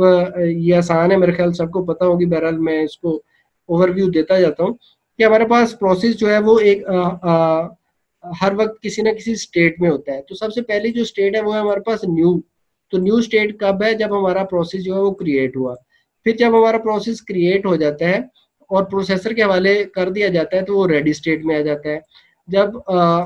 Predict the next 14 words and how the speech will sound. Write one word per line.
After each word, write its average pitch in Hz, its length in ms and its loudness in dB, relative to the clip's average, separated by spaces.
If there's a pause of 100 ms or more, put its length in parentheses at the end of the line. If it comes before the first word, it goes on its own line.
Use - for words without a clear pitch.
(160)
अ, 180 200 -2 (300)
sorry, 185 320 0 (420)
प्रोसेसर, 196 600 -2 (240)
अ, 185 420 0 (280)
न्यू 190 520 4 (280)
था 208 120 2
हमारे 214 200 0
पास, 226 300 -2 (300)
न्यू 190 260 2
से 240 100 0
वो 226 180 4
किस 220 220 -4
में 220 80 2
आया? 220 280 2